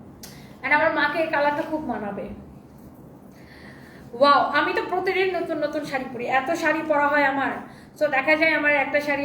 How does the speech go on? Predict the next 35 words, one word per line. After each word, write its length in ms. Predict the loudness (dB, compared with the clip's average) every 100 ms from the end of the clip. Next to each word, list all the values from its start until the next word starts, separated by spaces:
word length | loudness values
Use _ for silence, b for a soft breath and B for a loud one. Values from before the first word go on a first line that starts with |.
| 2
আর 100 | 2 0 -4
সেকেন্ড 240 | -4 -4
টাইম 120 | -6 -6 -6
রিপিট 220 | -6 -6 -8
খুব 120 | -10 -8
কম 120 | -6 -6
করা 140 | -4 -4
হয়, 140 | -4 -6 -6
আমি 120 | -8 -8
অনেক 120 | -8 -8
সময় 180 | -12 -10
গিফট 200 | -10 -10 -8
দিয়ে 140 | -8 -6
দেই। 120 | -8
আহ, 840 | -12 -16 -16 -18 -18 -10 -2 0 0 2
so 80 | 2 4
যাই 140 | 2 4
হোক, 100 | 2 0 -2
এটা 160 | 2 2
যদি 140 | 2 0 0
কারো 140 | 0 0
লাগে 180 | -2 -4
সেইটাকে 340 | -4 -4 -4 -6 -6
নেবেন। 220 | -4 -4 -6 B B 2 4
অনেক 220 | 4 0 -6 -2
জোস 440 | 6 8 8 4 0 -2
একটা 140 | -4 -2
শাড়ি 220 | -2 -2 -4
দেখেন, 220 | -4 -6 -4
such 200 | -2 -2 -2
a 20 | 0
lovely 300 | 0 0 -6 -6
color। 260 | -6 -6 -10 -12 B B B -4
And 80 | -2
এই 60 | -2